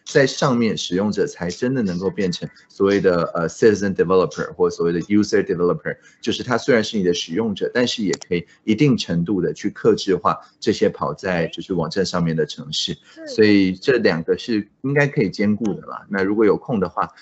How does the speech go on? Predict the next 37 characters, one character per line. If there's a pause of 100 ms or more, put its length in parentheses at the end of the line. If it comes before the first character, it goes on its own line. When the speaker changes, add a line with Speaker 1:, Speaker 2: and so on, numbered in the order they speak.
Speaker 1:
也
很
欢
迎，
呃，
多
看
看
像
Sandstorm (260)
这
样
子
的
资
安
的
解
决
方
案。 (540)
Speaker 2:
收
到。 (1200)
Speaker 1:
好， (300)
那
有 (100)
二
十
九
位
朋
友
们
想
要
询
问